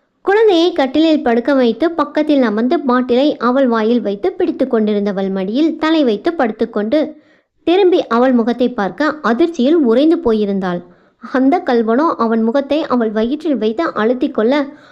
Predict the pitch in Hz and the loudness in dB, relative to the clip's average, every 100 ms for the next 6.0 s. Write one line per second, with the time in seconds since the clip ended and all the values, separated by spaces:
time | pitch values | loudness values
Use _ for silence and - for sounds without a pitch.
0 | _ - 277 330 320 311 269 247 247 294 | _ -4 -2 2 2 0 -2 -2 0 0
1 | 339 233 240 302 381 269 240 226 220 240 | 0 2 2 2 2 2 2 0 0 0
2 | 330 269 214 196 190 - - _ _ _ | 0 0 -2 -2 -6 -8 -20 _ _ _
3 | 269 262 359 427 427 330 320 269 269 254 | -2 0 4 2 2 2 4 4 4 2
4 | 214 202 196 180 170 - _ _ _ _ | 0 -2 -2 -4 -8 -16 _ _ _ _
5 | _ _ _ _ _ - 220 214 220 | _ _ _ _ _ -8 -8 -6 -8